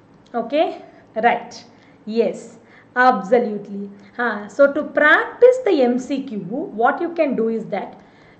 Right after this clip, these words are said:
you can begin with the P Y Qs of C S I R net. Yes, and then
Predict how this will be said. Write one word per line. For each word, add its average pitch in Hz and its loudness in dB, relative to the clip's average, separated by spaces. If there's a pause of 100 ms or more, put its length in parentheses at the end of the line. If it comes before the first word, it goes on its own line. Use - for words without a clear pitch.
you 269 -4
can 262 0
begin 330 2
with 381 0
the 349 0
P 277 2
Y 285 8
Qs 285 -2
of 262 0
C 226 -6
S 220 -2
I 233 0 (140)
R 190 -6
net. - -6 (440)
Yes, - 0 (320)
and 233 0
then 320 6